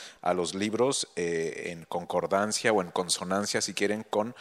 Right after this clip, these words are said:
la Feria del Libro, eh, de Madrid a escasos metros aquí en el Parque del Retiro. Eh, nos acompañan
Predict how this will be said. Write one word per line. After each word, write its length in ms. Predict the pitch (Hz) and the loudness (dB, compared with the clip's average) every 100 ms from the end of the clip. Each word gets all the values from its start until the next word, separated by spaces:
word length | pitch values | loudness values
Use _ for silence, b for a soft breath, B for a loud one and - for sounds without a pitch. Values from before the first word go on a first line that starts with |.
| B B - | B B 0
la 320 | 95 101 - | 8 8 8
Feria 560 | - 104 95 98 98 - | 0 2 4 6 6 4
del 220 | - 87 87 | -4 -2 -2
Libro, 440 | 87 92 90 - | 0 4 4 2
eh, 180 | 95 82 | -2 -2
de 120 | 80 80 | -2 -2
Madrid 460 | 80 82 95 107 - | -2 -2 -2 -2 0
a 280 | 92 95 - | 2 2 2
escasos 540 | 87 - - - 90 | 0 0 2 0 0
metros 380 | 87 82 85 85 | -2 -4 -2 -2
aquí 320 | 82 - 87 | -2 -4 -2
en 80 | 85 | -2
el 80 | 78 | -2
Parque 360 | - 78 - 85 | -4 -4 -4 -4
del 140 | 71 | -4
Retiro. 480 | - - - 69 - B B B B | -6 -12 -12 -12 -12 B B B B
Eh, 260 | - 90 90 | 0 4 4
nos 220 | 95 - | 4 2
acompañan 680 | 113 107 98 113 120 131 147 | 2 0 8 8 8 4 2